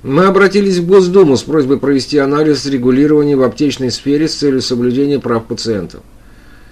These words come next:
Считаем необходимым в сложившейся ситуации подумать о создании единого федерального органа по управлению аптечным сегментом с целью повышения в нем прозрачности и контроля за ценообразованием, заявил журналистам Ян Власов.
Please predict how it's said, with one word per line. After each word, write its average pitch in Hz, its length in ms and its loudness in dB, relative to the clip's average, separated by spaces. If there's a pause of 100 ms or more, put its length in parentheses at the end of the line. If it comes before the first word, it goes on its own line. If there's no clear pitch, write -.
(120)
Считаем 202 440 2
необходимым 185 640 2
в 113 60 -10
сложившейся 135 560 -4
ситуации 143 500 -2
подумать 139 540 0
о 117 80 -2
создании 135 480 -2
единого 139 480 0
федерального 127 500 0
органа 156 400 0
по 131 80 -8
управлению 127 640 -2
аптечным 120 400 -4
сегментом 143 580 -4
с - 60 -12
целью 135 380 0
повышения 139 680 -2
в 135 80 -4
нем 127 220 -2
прозрачности 139 800 -4
и 127 60 -2
контроля 143 480 -2
за 120 200 -2
ценообразованием, 131 1300 -4 (480)
заявил 139 440 0
журналистам 131 640 -2
Ян 117 280 0
Власов. 104 460 -6